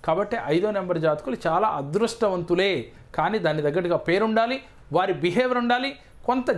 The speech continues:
జాగ్రత్త కూడా ఉండాలి. ఈ జాగ్రత్త లేకపోతే ఐదో నెంబర్ వారు చాలామంది ఆర్థికంగా ఇబ్బందులు పడేవాళ్ళు ఉన్నారు, ఉచ్చస్థితికి కూడా వెళ్ళి మళ్ళీ వెనక్కి వచ్చిన వారు కూడా ఉన్నారు. కాబట్టి జాగ్రత్త అవసరం, పొదుపు అవసరం. ఈ రెండు కూడా మీకు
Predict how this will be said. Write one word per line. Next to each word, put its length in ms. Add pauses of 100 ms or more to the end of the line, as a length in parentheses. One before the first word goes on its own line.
(140)
జాగ్రత్త 440
కూడా 220
ఉండాలి. 320 (460)
ఈ 20 (160)
జాగ్రత్త 400
లేకపోతే 380 (100)
ఐదో 180
నెంబర్ 240
వారు 120 (100)
చాలామంది 540
ఆర్థికంగా 380
ఇబ్బందులు 300
పడేవాళ్ళు 360
ఉన్నారు, 220 (560)
ఉచ్చస్థితికి 680
కూడా 180
వెళ్ళి 240
మళ్ళీ 180
వెనక్కి 300
వచ్చిన 240
వారు 220
కూడా 180
ఉన్నారు. 260 (340)
కాబట్టి 260 (120)
జాగ్రత్త 400
అవసరం, 260 (500)
పొదుపు 360
అవసరం. 280 (360)
ఈ 100
రెండు 180 (120)
కూడా 140 (100)
మీకు 320